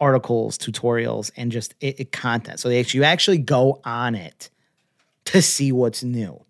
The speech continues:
'Cause not everyone subscribes on YouTube. And if you haven't seen, I've got YouTube, my, I've been really doing a lot of YouTube videos. Like, I have, I've never done this many YouTube videos before, and I'm having a blast. I gotta get more consistent on. I'm trying to do,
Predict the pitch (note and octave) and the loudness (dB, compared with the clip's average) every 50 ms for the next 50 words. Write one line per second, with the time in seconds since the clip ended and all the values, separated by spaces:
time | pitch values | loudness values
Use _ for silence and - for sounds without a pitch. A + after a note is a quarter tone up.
0 | _ _ _ _ _ _ - G#3 G3+ F#3+ E3+ E3 F#3 F#3+ G3+ A3 G#3+ G#3 G#3+ G#3 | _ _ _ _ _ _ -2 0 2 4 4 4 4 4 6 6 6 6 6 4
1 | - A#3 G3+ - - - B2+ B2+ C3+ B2 D3+ D3+ D#3+ D3+ C3 A#2+ G#2 - G2 D#2+ | 4 2 0 0 -2 0 0 0 2 2 2 4 6 6 6 6 2 0 -6 -10
2 | F2+ B2 - - _ _ _ _ _ _ _ _ _ _ _ _ _ _ _ - | -10 -12 -12 -16 _ _ _ _ _ _ _ _ _ _ _ _ _ _ _ 2
3 | D3+ D3 B2 C3+ C3 B2 B2 C3 D#3+ E3 D#3+ - C3 A#2+ A2+ A2+ A2 G#2+ - G#2 | 2 4 4 4 4 4 6 6 6 4 4 4 2 2 2 2 0 0 -2 -2
4 | G#2+ G#2+ A2 - - D3 A#2+ A#2+ A#2 - - A#2 A2+ A#2+ G#2 G#2 G#2+ A2 - A2+ | -2 -2 -4 -4 -6 -6 -6 -4 -6 -6 -8 -8 -8 -8 -6 -6 -6 -6 -6 -6
5 | A#2+ A2+ A2 G#2 G2+ - - _ _ _ _ - C3+ D#3+ F#3+ A3 E3+ C#3+ D3 C3+ | -2 0 2 0 0 0 -4 _ _ _ _ 2 6 8 10 10 8 8 6 4
6 | B2+ A#2+ B2 B2+ C3 C3+ C3 B2+ B2+ C3+ B2+ - B2 G#2 G2 G2+ - - A2+ G2+ | 2 2 2 4 4 4 4 4 2 0 0 -2 -4 -6 -8 -10 -10 -10 -10 -8
7 | G2 F#2+ F2+ F#2 F#2 - A2 G2+ - A2 A2+ A#2 A#2+ G#2 - B2 G#2+ A2 A2 - | -8 -10 -10 -12 -12 -12 -12 -10 -8 -6 -6 -6 -6 -6 -8 -8 -8 -10 -16 -20
8 | _ B2+ B2 A#2 A#2 C3 C#3 C#3+ C#3 C#3 B2+ C3 B2+ A#2+ A#2+ A#2 - - A#2 A2+ | _ -10 -8 -2 0 2 4 4 4 4 2 2 0 0 0 -2 -4 -6 -8 -6
9 | A2 G#2+ A#2 A2+ - A#2+ G#2+ G#2+ A2+ A2 A2 A2 G#2 G2+ A2+ G#2 - A2+ G#2 G#2 | -6 -6 -6 -6 -6 -8 -8 -8 -8 -8 -8 -8 -10 -12 -14 -16 -14 -14 -14 -14
10 | G#2 G2+ F#2 A#2+ B2+ A#2+ A2+ G#2+ G2 F#2 F#2+ G2+ G2+ G2+ G2 F#2+ - G#2 F#2+ G2 | -14 -14 -10 -10 -10 -10 -10 -12 -12 -12 -10 -8 -8 -8 -8 -8 -8 -10 -12 -12
11 | G2+ G2+ F#2+ F#2 G2+ A2 A#2 B2 A2+ - A2+ G#2+ - A2+ - - - G#2+ G2+ G2 | -12 -12 -10 -8 -6 -6 -6 -6 -6 -8 -10 -10 -10 -10 -12 -12 -12 -14 -18 -18
12 | G2 F#2+ G2 - - B2 B2 C#3 D3 D#3 C#3+ A#2+ A#2+ A2+ A2 A2 G#2+ G#2+ | -18 -16 -16 -14 -10 -6 -4 -2 0 0 0 0 0 -2 -2 -2 -4 -6